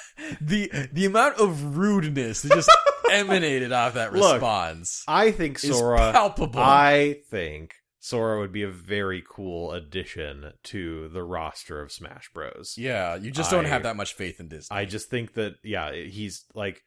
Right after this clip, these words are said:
Speaker 2: Sora is tied up with Disney and tied up with Square Enix at the same time.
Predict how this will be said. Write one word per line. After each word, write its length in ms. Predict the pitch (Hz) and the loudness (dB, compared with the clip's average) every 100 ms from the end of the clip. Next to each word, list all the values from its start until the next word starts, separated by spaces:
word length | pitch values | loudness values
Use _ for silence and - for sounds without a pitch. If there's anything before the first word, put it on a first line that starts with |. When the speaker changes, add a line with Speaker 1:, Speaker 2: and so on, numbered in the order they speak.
| _ _ | _ _
Speaker 2:
Sora 720 | - - 156 147 110 95 92 - _ _ _ | -12 -4 0 2 2 0 -4 -8 _ _ _
is 160 | 110 107 | -12 -10
tied 360 | - 120 120 113 | -8 -2 0 0
up 220 | 110 - | -2 -4
with 220 | 98 - | -12 -12
Disney 600 | - 113 120 151 165 170 - 120 | -8 -6 -6 -6 -4 -6 -8 -8
and 500 | 127 139 151 160 - | -4 -2 -2 -6 -8
tied 280 | 131 120 | -2 0
up 180 | 120 117 | 0 -4
with 140 | 107 - | -8 -12
Square 440 | - 107 113 113 | -10 -4 -2 -2
Enix 400 | 110 107 95 - | -6 -8 -10 -12
at 120 | - | -20
the 80 | 90 | -16
same 680 | - - 147 135 131 131 131 | -12 -6 -4 -4 -4 -8 -10
time. 680 | - - 104 95 78 71 67 | -12 -10 -6 -6 -6 -10 -16